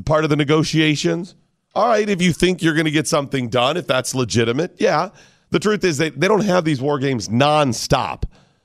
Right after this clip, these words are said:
with, with South Korea. It happens a couple times a year. Um, every time it does, North Korea gets all ticked off, warns that we shouldn't do it. They launch a couple rockets into the sea. This is standard.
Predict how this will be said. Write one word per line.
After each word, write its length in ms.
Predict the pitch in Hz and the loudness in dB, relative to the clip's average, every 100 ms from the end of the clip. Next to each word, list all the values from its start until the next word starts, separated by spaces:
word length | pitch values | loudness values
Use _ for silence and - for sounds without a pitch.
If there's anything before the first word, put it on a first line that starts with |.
| _ | _
with, 200 | 113 - 135 | -4 -4 -4
with 160 | 123 | -2
South 260 | 143 120 - | 0 0 -2
Korea. 240 | 120 98 110 | -2 0 0
It 40 | |
happens 300 | 165 - 143 | 0 -2 -4
a 60 | 131 | -2
couple 280 | 165 - | -2 0
times 420 | 165 160 151 151 135 | -2 0 0 0 0
a 60 | |
year. 400 | 135 113 101 98 - - _ - | 0 2 2 0 -6 -20 _ -2
Um, 280 | 117 120 117 | 0 0 0
every 220 | 127 160 | -2 -2
time 280 | 156 156 156 | 0 0 0
it 120 | 151 | 0
does, 340 | 135 127 127 110 | 2 2 2 0
North 240 | 131 127 | -2 -2
Korea 300 | 135 131 131 | -2 -2 0
gets 180 | 120 123 | 0 0
all 160 | 120 | 0
ticked 340 | 127 - 123 - | 0 -2 -2 2
off, 320 | 117 120 90 | 2 2 0
warns 420 | 107 147 147 117 | -2 -2 -2 -2
that 120 | 135 | -6
we 160 | 127 139 | -4 -6
shouldn't 380 | - 135 131 120 | -4 -4 -4 -4
do 200 | 131 131 | -2 -2
it. 100 | 123 | -2
They 100 | 127 | 0
launch 320 | 110 127 123 | 2 2 0
a 60 | 123 | -2
couple 240 | 131 123 | -2 0
rockets 460 | 123 123 117 120 123 | 2 2 0 -2 0
into 140 | 123 | 0
the 100 | 117 | 2
sea. 380 | 113 110 101 95 - - _ _ _ _ _ _ _ _ - | 0 0 -2 -6 -10 -20 _ _ _ _ _ _ _ _ -2
This 220 | 156 139 | 0 2
is 120 | 143 | 0
standard. 420 | - 127 110 90 | 2 2 2 0